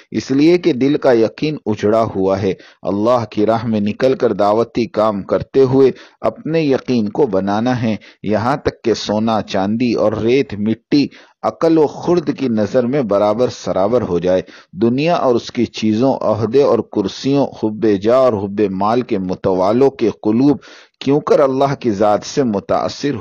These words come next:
ہو سکتے ہیں؟ اللہ کا خوف اور اس کی مخلوق کا خوف دونوں ایک دل میں جمع نہیں ہو سکتے۔ اللہ کے خوف سے بھرا ہوا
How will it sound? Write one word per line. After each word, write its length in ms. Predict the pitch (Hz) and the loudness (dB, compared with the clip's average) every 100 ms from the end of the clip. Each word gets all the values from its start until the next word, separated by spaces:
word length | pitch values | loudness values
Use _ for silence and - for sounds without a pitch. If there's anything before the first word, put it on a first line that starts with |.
| 90 | -4
ہو 100 | 95 | -4
سکتے 480 | - - - 98 92 | -4 -12 -10 -8 -6
ہیں؟ 200 | 95 95 _ _ _ _ _ _ _ _ _ _ _ _ - - - | -6 -6 _ _ _ _ _ _ _ _ _ _ _ _ -20 -18 -4
اللہ 400 | 107 110 147 156 | -2 2 2 0
کا 180 | - 113 | 0 -2
خوف 480 | - 123 143 135 | 0 2 2 2
اور 120 | 95 113 | 0 0
اس 160 | 107 | -2
کی 120 | - | -4
مخلوق 580 | 110 104 - 113 147 - | -2 -2 -4 0 0 0
کا 140 | - 95 | -2 -2
خوف 420 | - 123 127 - | 0 0 0 -2
دونوں 360 | 92 110 131 139 | -2 0 0 -2
ایک 340 | 113 120 104 90 | 0 0 0 -4
دل 180 | 98 | -4
میں 180 | 104 131 | -2 -2
جمع 360 | 98 92 98 110 | -2 -6 -4 -4
نہیں 400 | 95 82 113 104 | -6 -6 -6 -6
ہو 80 | 78 | -10
سکتے۔ 460 | - - - 120 - - - - | -12 -14 -2 0 0 -10 -20 -6
اللہ 400 | 101 113 143 170 - | -2 0 0 0 -2
کے 100 | 123 | -6
خوف 360 | - 135 135 | -2 0 0
سے 140 | - 110 | -2 -2
بھرا 320 | 95 101 120 | -2 0 2
ہوا 240 | 120 113 | 2 2